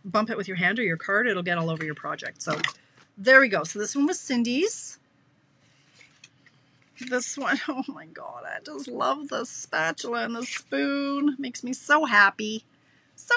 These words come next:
happy. You're welcome, Denise. Happy to just, okay, that didn't work out well. <laughs> Close it this way. Yes, it's almost tax time. I have to start printing off stuff. Now that our reports are done, I can print off all my taxes stuff for, um,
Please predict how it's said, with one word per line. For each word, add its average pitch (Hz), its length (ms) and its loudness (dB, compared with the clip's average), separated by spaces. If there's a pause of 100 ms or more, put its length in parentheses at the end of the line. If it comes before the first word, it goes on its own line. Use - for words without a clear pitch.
(140)
happy. 339 720 6 (1700)
You're 262 140 6
welcome, 285 420 6
Denise. 226 640 -4
Happy 269 300 2
to 240 100 -6
just, 220 300 -8
okay, 180 200 -2
that 170 160 2
didn't 175 180 -6
work 160 140 -4
out 156 120 -4
well. 202 160 2 (220)
<laughs> - 240 4
Close 214 380 4
it 220 200 -4
this 180 280 -6
way. 175 400 -6 (1600)
Yes, 208 380 10
it's 180 100 -4
almost 233 340 4
tax 202 380 6
time. 175 420 2
I 175 100 4
have 185 100 -2
to 170 80 -6
start - 200 -2
printing 196 300 -4
off 190 120 0
stuff. - 260 -2
Now 202 160 4
that 233 80 2
our 220 100 4
reports 202 400 -2
are 196 60 -4
done, 170 160 0
I 160 80 -2
can 156 160 -10
print 196 260 -6
off 185 160 -2
all 180 140 -4
my 165 120 -2
taxes 165 540 -2
stuff - 380 -6
for, 147 420 -8
um, 139 260 -12